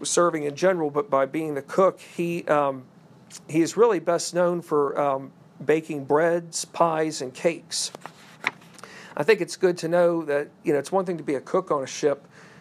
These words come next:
but I think it's good to make stuff that's homemade because, um, it has a better, you know, taste to it. It, it probably doesn't have a lot of,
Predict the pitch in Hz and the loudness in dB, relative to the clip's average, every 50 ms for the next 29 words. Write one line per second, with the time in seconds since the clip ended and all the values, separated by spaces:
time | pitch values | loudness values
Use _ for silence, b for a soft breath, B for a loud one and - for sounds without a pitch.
0 | B B B - 147 160 151 147 - - - _ _ - - - - - - - | B B B 0 4 4 4 4 2 -2 -10 _ _ -20 -20 -20 -20 -20 -20 -20
1 | - - - - - - 165 156 151 180 175 175 156 139 - - 170 170 165 156 | -20 -20 -20 -16 -4 -2 -2 0 0 0 -2 -2 -4 -8 -2 0 0 0 0 -2
2 | 147 143 147 151 147 - - 165 - - - 170 156 - - 135 - - - - | -6 -4 -4 -4 -4 -6 -10 -10 -8 0 2 2 2 2 -2 -10 -10 -8 -4 -2
3 | 160 156 147 151 151 147 151 147 139 151 143 - - 147 143 139 131 127 - 156 | -2 -2 -2 -2 -4 -4 -4 -6 -6 -8 -10 -8 -4 -2 -2 -2 -2 -2 -2 0
4 | 147 135 127 123 123 - - - - - B B B B B B B B B B | 0 0 0 -2 -6 -14 -20 -20 -20 -20 B B B B B B B B B B
5 | B - 151 143 165 170 160 143 156 139 135 160 151 156 151 147 143 - - 180 | B -2 0 2 4 2 2 0 -4 -2 0 0 2 2 0 -2 -4 -8 -6 -4
6 | 151 139 131 135 - - 175 175 160 160 - - - - 175 170 156 165 156 151 | -2 -2 -2 -4 -4 -2 -2 -2 -2 -4 -6 -8 -4 -2 0 2 2 2 0 -2
7 | 151 - 139 135 - - - - - 151 139 - - - - 160 165 151 151 147 | -4 -8 -12 -12 -14 -16 -14 -4 -4 -4 -4 -4 -6 0 2 4 4 4 2 -2
8 | 143 147 143 143 156 156 151 147 143 147 143 147 147 143 143 143 - - | -4 -4 -8 -4 -2 0 0 0 0 -2 -2 0 0 0 -2 -2 -6 -14